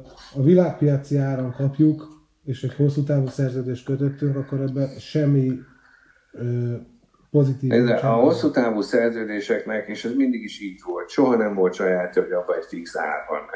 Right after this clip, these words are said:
Speaker 2: Ezt, ezt megint csak, ö, valakik elkezdték írogatni, terjeszteni sajtóba. Mi többször elmondtuk, hogy ez nem így van.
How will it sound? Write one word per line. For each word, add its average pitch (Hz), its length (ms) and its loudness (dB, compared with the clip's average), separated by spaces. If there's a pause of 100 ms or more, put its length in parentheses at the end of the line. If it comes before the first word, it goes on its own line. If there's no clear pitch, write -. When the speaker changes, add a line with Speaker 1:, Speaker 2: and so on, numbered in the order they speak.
Speaker 2:
Ezt, - 240 -6
ezt - 180 -2
megint 151 280 4
csak, 117 260 0
ö, 101 260 -2
valakik 117 440 0
elkezdték 104 600 -2
írogatni, 110 580 0
terjeszteni 95 720 -4 (300)
sajtóba. 117 920 2 (120)
Mi 117 140 -2
többször 131 380 4
elmondtuk, 104 400 -2
hogy 98 140 -2
ez 95 140 0
nem 101 200 -2
így 90 240 -2
van. 113 360 0